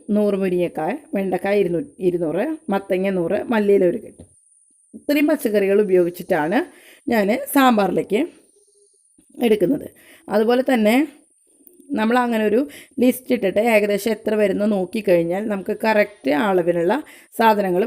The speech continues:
വാങ്ങിച്ചാൽ മതിയായിരിക്കും. ഇപ്പം ഞാൻ ഇരുപത്തഞ്ച് കൂട്ടം പച്ചക്കറിയും ഇരുപത്തഞ്ച് കൂട്ടം പലചരക്ക്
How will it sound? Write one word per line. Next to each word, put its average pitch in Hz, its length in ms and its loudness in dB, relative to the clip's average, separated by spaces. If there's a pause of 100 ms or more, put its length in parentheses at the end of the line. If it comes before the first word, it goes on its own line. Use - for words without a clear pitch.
വാങ്ങിച്ചാൽ 277 360 0
മതിയായിരിക്കും. 160 380 -6 (300)
ഇപ്പം 226 240 -2
ഞാൻ 220 200 2 (220)
ഇരുപത്തഞ്ച് 220 560 0
കൂട്ടം 220 340 0 (180)
പച്ചക്കറിയും 180 580 -4 (340)
ഇരുപത്തഞ്ച് 214 460 2
കൂട്ടം 196 300 -2
പലചരക്ക് 180 480 -2